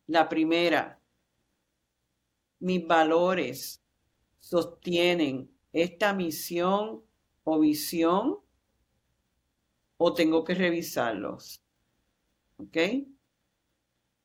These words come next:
Esto para que lo vayas preguntándote una vez más. Como yo administro mi tiempo, ¿puede darme luz? ¿Puede darme luz de cuáles son mis verdaderos valores,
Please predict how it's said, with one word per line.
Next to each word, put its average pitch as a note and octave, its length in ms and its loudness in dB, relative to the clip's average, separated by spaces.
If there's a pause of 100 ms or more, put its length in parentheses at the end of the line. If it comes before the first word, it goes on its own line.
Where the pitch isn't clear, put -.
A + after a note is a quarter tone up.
(1200)
Esto F3 200 -8
para F#3+ 200 2
que E3+ 120 -2
lo D3 120 0
vayas C#3+ 340 0
preguntándote D#3+ 920 -2
una C3+ 220 -2
vez C#3 200 -4
más. C3 560 -8 (600)
Como F3+ 340 2
yo F3+ 300 2
administro G#3+ 760 -4
mi G3 140 -4
tiempo, D3+ 720 0
¿puede E3+ 280 0
darme G3+ 480 0
luz? F#3+ 640 -4 (500)
¿Puede E3 260 2
darme G3+ 300 0
luz F#3 540 -6 (240)
de D#3 240 -2
cuáles D3+ 300 0
son F#3 180 -6
mis F#3 140 -2
verdaderos D3 560 -2
valores, F#3 760 -2